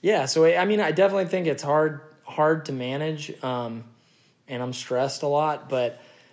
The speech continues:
you know, my wife talks about all this. She's like, "You need to slow down," and blah, blah, blah. And I'm like, you know, but I think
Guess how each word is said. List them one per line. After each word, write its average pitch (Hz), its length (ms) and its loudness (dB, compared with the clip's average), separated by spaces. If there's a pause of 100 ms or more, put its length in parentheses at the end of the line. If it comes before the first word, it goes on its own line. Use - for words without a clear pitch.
(120)
you 135 100 -2
know, 139 120 0
my 135 160 -2
wife 147 340 2 (160)
talks 156 320 -2
about 147 160 2
all 139 100 2
this. 135 100 -4
She's 123 200 -12
like, 120 140 -6
"You 131 80 -10
need 190 140 -6
to 170 100 -4
slow 170 260 0
down," 165 440 2
and 135 120 -6
blah, 147 160 2
blah, 156 120 0
blah. 151 180 0
And 147 80 -2
I'm 139 80 -4
like, 131 220 -4
you 156 60 -2
know, 170 140 0
but 165 140 -2
I 139 60 2
think 190 480 -4